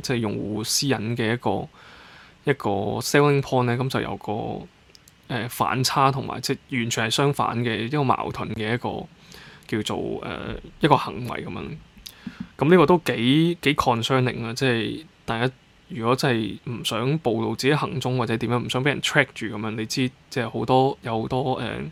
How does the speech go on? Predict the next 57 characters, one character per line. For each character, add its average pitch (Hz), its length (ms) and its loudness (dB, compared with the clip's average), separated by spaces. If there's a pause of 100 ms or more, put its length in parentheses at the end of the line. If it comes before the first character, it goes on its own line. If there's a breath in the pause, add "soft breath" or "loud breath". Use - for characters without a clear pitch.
(760 loud breath)
不 - 100 4
明 117 320 0
嘅 117 200 -4
apps 139 340 2
啊 127 60 4
或 120 60 2
者 123 60 2
點 117 120 -4
樣 117 140 -2
都 151 100 2
可 135 400 2
能 117 140 -2
會 117 160 -2
利 110 240 -2
用 117 120 -8 (360)
呢 151 260 2
啲 143 160 2
咁 - 20 2
嘅 131 100 4
漏 117 240 0
洞 113 160 -6
呢， 127 180 0
係 127 180 -4
去 123 280 -6 (360 loud breath)
即 139 120 0
係 123 60 2
偷 139 220 4
取 127 140 0
用 110 160 0
戶 110 140 -2
一 - 20 -2
啲 127 420 -2
即 127 120 -6
係， 107 520 -8 (420)
呃， 92 260 -10 (240)
使 131 180 0
用 135 140 4
嘅 113 60 0
資 117 160 0
料 101 120 -2
啊 113 120 -4
咁 107 60 -8
樣， 117 240 -6
尤 110 160 -8
其 107 60 -10
是 113 140 -6
係 104 160 -4 (840)
個 139 180 4
人 - 120 -4
嘅 120 60 -2
位 113 200 -2
置。 120 160 -4
咁 151 140 0
其 113 140 -2
實 101 80 -4
對 113 180 0
於 131 260 2